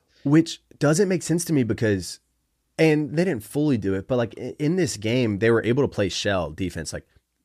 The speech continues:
pretty much most of the game. Like, up front, they were getting pressure,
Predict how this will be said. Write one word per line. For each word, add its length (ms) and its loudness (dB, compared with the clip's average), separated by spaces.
pretty 280 6
much 220 4
most 180 0
of 40 -14
the 80 -4
game. 300 -6
Like, 240 -12
up 140 -4
front, 320 -4
they 80 0
were 100 0
getting 220 -4
pressure, 580 -8